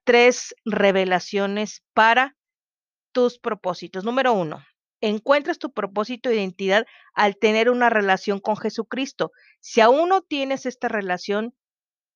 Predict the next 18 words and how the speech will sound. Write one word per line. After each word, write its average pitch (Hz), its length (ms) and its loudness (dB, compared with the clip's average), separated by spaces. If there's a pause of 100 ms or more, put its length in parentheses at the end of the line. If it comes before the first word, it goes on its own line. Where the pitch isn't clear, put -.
(320)
hazla, 202 480 0 (220)
iníciala. 214 640 0
¿Cómo 247 280 -2
la 254 120 -2
inicio? 285 420 -6
Yo 254 160 -4
en 196 100 -4
este 196 240 -6
momento 269 500 -4
cierro 240 280 -4
mis 208 240 -6
ojos. 269 340 -4
Señor, 214 300 -4
yo 208 140 0
te 220 180 -6
pido 294 440 -4
que 214 100 0
guíes 214 680 0